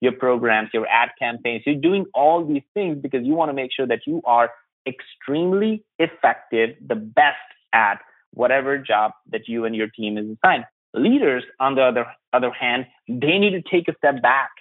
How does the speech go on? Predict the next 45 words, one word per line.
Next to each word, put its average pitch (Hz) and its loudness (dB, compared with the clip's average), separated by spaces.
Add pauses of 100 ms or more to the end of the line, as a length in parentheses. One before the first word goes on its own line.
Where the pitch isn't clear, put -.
and, 127 -4
and 123 -4
look 139 0
at 131 2
the 123 0
big 120 -2
picture, 139 0
which 139 0
literally 190 0
means 160 0 (320)
that 135 2
you're 170 2
no 175 0
longer 147 2
responsible 127 -8 (100)
for 117 2 (220)
looking - -2
at 120 0
the 117 0
details. 131 -2
You're 135 0
no 143 0
longer 151 0 (240)
are 127 4
the 127 -8
one 120 -6
who 139 -6
has 120 0 (140)
all 123 0
the 131 -6
smartest 117 -2 (100)
ideas 117 -2
in 117 -8
the 120 0
room 165 0 (240)
of 123 0
how 120 0
to 131 -8 (100)
solve 117 -2
a 123 -2
specific 113 -10
problem. 123 0
You 156 0
no 160 -2
longer 147 0